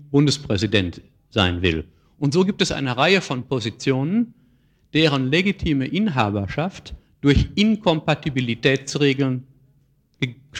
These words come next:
äh, gegeben ist. Oder aber, auch das ist wichtig, eine Form der legitimen Inhaberschaft kann an einer legitimen Sukzession der Positionsübernahme festgemacht sein.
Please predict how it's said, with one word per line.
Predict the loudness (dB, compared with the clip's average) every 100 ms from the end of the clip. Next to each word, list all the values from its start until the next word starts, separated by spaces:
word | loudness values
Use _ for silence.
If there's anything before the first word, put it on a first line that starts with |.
| -8
äh, | -2 0 0 -2
gegeben | -2 4 4 4 2
ist. | -4 -6 -10 -14 _ 2
Oder | 6 8 6 2
aber, | -2 -2 -4 -6 _ _ _ _
auch | -8
das | -2 0
ist | -2 -4
wichtig, | -4 -2 -4 -4 -4
eine | -2 0 -2
Form | -2 0 0 -2
der | -4
legitimen | -2 -4 -2 -4 -4 -8
Inhaberschaft | -6 -6 -6 -6 -2 -2 -2 -8 -8 -20 -20 _ _ _ -2
kann | 0 0
an | -2 -2
einer | 0 2 4
legitimen | 4 4 2 -2 0 2 0
Sukzession | 0 -4 -4 -2 -2 0 2 4 4 0 -2
der | -2
Positionsübernahme | 0 -2 -2 0 0 0 -2 -6 -12 -12 -4 0 2 2 -2 -2 -2
festgemacht | -4 -4 -4 -4 -2 -4 -4
sein. | 0 0 -2